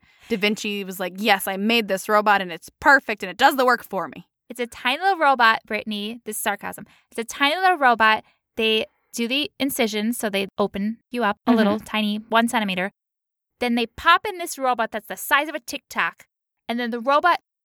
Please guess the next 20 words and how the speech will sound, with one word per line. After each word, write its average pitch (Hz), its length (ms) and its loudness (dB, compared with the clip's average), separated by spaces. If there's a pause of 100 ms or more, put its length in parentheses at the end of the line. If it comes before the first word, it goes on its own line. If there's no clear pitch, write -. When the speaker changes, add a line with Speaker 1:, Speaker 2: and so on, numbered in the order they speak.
(100)
Speaker 2:
unfolds 277 220 -2
Speaker 1:
He - 120 -8
does 285 160 0
Speaker 2:
in 277 120 -6
your, 262 140 0
he 233 120 -8
expands. 233 580 -2
Speaker 1:
And 381 80 -2
then 370 100 -2
he 349 100 -4
excises 370 580 0
Speaker 2:
Yes, 349 220 6
Speaker 1:
everything 415 320 0
Speaker 2:
and - 0 -
it 415 200 0
Speaker 1:
in 311 60 4
his 311 160 4
Speaker 2:
goes 392 100 -2
Speaker 1:
wake. 349 160 2
Speaker 2:
through 269 200 4